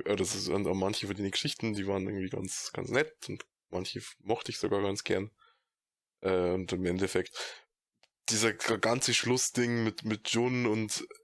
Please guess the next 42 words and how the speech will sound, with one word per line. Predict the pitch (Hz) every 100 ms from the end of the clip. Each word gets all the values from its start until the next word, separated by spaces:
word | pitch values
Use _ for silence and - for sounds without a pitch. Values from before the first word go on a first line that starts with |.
| _ -
äh, | 110 110 113
ist | 107
eigentlich | 113 110 110
doch | 117 120
nett | 113 117 120 101
und | 107 110
hier | 117 117 117
idyllisches | 110 120 120 117 -
Leben | 110 127 131
und | 120
so, | 123 - - - - _ _
mit | - 117 123
dem, | 117
mit | 110
diesem | - 113 101
Dad, | 104 117 127
also | 107 107
diesem | - 104
Ziehvater | - 131 - 123 120
von | 120 120
ihm, | 107 113 - - - _
das | 113 107
war | 117
so | 135 127
ein | 117
Thema, | - 127 147 147 139
wo |
ich | 123
mir | 123 107
gedacht | 127 -
hab, | -
also | 110
als | 107 -
das | 113
erwähnt | 104 104 160 -
wurde, | 98 95
dass | 92 98
er | - 104
da |
irgendwie | 104 104 107 107
der, | 104 104 101
der, | 101 98